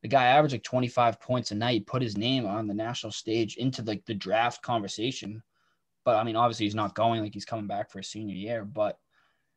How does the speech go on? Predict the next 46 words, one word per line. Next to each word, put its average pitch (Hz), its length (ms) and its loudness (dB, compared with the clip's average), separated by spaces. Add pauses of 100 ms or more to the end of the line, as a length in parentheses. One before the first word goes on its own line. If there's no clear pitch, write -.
(140)
him, 139 480 0 (880)
Juzang 131 640 4
at 113 260 2 (140)
U 123 180 0
C 127 220 2
L 120 160 8
A 113 100 6
lit 107 420 0
up 120 200 2
the 117 80 -4
tournament 113 640 -6
day 123 320 2
in, 120 180 0
day 113 300 4
out. 110 300 6 (600)
Amos 143 440 6
at 131 140 8
Oral 131 280 6
Roberts 123 400 6
has 110 100 -8
put 123 200 -2
himself 117 480 4
in 110 100 -2
draft 101 360 -2
consideration. 107 840 -4
Like, 101 160 -4 (540)
the 139 80 2
guy 160 180 10
was 175 140 8
the 147 100 4
leading 151 380 6
scorer 143 440 2
in 120 100 -4
N 127 160 -4
C 123 240 -2
A 120 40 6
A, 127 240 2
and 104 240 -2
no 131 280 0
one 131 100 2
had 120 260 -6
any 131 380 2
idea 131 320 2
who 120 200 -2
he 104 100 2
was. 113 460 4